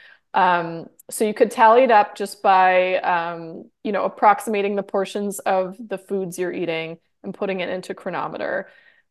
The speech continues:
Arguably the most accurate, although I will say that even I, outside of, like, school, have never even done this, would be actually, like, weighing your food. Like, if you really wanna get accurate, you have to, like,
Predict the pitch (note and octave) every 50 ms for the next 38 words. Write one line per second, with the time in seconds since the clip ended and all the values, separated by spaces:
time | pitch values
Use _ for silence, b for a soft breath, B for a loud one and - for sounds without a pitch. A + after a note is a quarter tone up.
0 | _ _ - - F#3 G3 A#3+ A#3 C#4 C4 B3+ A#3+ C4+ C4 A#3+ A#3 A#3 G#3+ G#3 G3
1 | - - - G3 F#3+ G3 - - A#3 A3+ A#3 A#3 G#3+ - - F#3+ F#3 F3+ F3+ F#3
2 | F3+ F3 F3 F3 E3+ - - - F3+ F#3+ F#3+ G3 G3 - - G3 F#3+ F#3+ F3+ F3+
3 | - - A3 A3+ A#3 A#3+ A3 - - E3+ E3+ F3 F#3 G3 G#3+ A3+ - - F#3+ -
4 | - - - F3+ F3 E3+ E3+ - E3+ - F#3 - - - - - - - F3 E3
5 | F#3 G3 G3+ A3 - G#3+ F3+ - E3+ E3+ D#3 D#3+ F3 - E3+ F#3 F3 F3+ F3 E3
6 | E3+ - - - G3 G#3 G#3+ G#3 - - b b b b b _ G3 F#3 F3 G#3
7 | G3 G3 G3 F3+ F3+ - - G#3 G#3+ F#3 F3 E3 - - D#3+ E3+ D#3 F#3 G3+ A3+
8 | A3 G3+ F#3 F3+ F3 E3+ E3+ F3 E3+ - - G#3 G3 F#3+ G3 G3 G3+ - - -
9 | - G3 F#3+ F#3 G3+ F#3+ - A3 G#3 G3 A#3 C#4 D4 C4 A#3 A#3+ A#3 A3+ G#3+ G#3+
10 | G#3+ G#3+ G#3 G#3+ A3 G#3+ - - - - - - G3+ G#3 - - A#3 A3